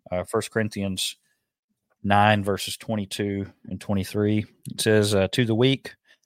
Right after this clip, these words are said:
I, that is Paul, became as weak, that I might win the weak. I have become all things to all men, that I might by all means save some.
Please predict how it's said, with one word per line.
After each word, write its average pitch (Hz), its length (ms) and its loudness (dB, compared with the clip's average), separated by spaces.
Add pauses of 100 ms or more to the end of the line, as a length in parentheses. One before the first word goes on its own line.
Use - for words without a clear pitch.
(140)
I, 110 260 6
that 98 180 0
is 95 100 -4
Paul, 107 360 2
became 104 440 -2
as 95 160 -4
weak, 104 460 -6 (300)
that 92 160 -2
I 95 80 2
might 98 280 0
win 107 200 -2
the 95 80 -2
weak. 85 400 -10 (460)
I 104 60 -2
have 117 140 4
become 110 320 0
all 107 160 4
things 104 380 -4
to - 140 -14
all 104 200 -2
men, 107 320 -4 (220)
that 95 160 -6
I - 20 -4
might 98 260 -4
by 92 140 -4
all 98 240 -4
means 95 520 -6
save 107 380 -4
some. 87 340 -10